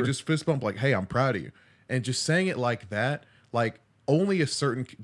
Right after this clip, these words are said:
Speaker 2: like, there's some communities that'll be like, "Oh, you're hitting on me," or, "You're doing something," but, like,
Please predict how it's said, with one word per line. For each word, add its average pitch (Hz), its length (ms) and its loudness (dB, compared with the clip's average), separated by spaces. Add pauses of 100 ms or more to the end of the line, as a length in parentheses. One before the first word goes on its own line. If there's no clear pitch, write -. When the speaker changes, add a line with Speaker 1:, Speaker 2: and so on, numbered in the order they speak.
Speaker 2:
like, 143 200 2
there's 170 220 2
some 190 180 0
communities 131 460 -2
that'll 113 160 -2
be 113 100 -8
like, 110 200 -2
"Oh, 147 160 4
you're 120 320 0 (220)
hitting 165 340 2
on 104 160 0
me," 95 120 -4
or, 87 80 -4
"You're 117 140 0
doing 143 300 0
something," 139 400 -4
but, 98 160 0
like, 110 260 -2